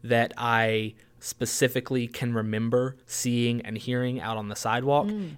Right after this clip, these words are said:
Speaker 1: And, I mean, like I said, at, at the time that I was out there doing that, my, my heart was pretty hard on the subject and, and against God.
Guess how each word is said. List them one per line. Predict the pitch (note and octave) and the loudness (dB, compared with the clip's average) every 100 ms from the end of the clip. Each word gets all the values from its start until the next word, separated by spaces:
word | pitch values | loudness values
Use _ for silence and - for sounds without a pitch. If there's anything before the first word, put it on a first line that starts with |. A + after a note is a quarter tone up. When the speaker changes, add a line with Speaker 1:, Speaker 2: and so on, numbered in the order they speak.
| - | 0
Speaker 1:
And, | C3+ B2+ B2 A#2+ A#2 | 6 6 6 2 0
I | C3+ | 0
mean, | B2+ | 4
like | C#3 C3 | 4 4
I | |
said, | B2 A2+ | 2 0
at, | A2+ - B2 | -2 -4 -2
at | A#2+ | -2
the | B2+ | -2
time | - D3 D3 | 2 4 4
that | C3 | 8
I | B2 | 8
was | B2 A2+ | 8 6
out | A#2 A2+ | 4 4
there | A#2 | 0
doing | A#2 A2 A2+ | 2 -2 0
that, | A#2 G#2 - - _ | 0 0 -4 -20 _
my, | A#2+ A#2+ A#2 - | 4 6 4 0
my | B2+ B2 | 2 4
heart | D3 C3 | 6 6
was | G#2 | 4
pretty | - A#2+ A2 | -2 -2 0
hard | A#2 A2+ G#2+ G2 - | 0 0 0 -4 -6
on | G#2 | -4
the | G#2 | -4
subject | - A2+ G#2+ A2 G#2 A2 | 0 0 0 -2 -2 -2
and, | G#2 - | -4 -6
and | A#2 | -6
against | A2 A2+ F#2 - | -4 -4 -6 -4
God. | A#2 G#2 | 0 0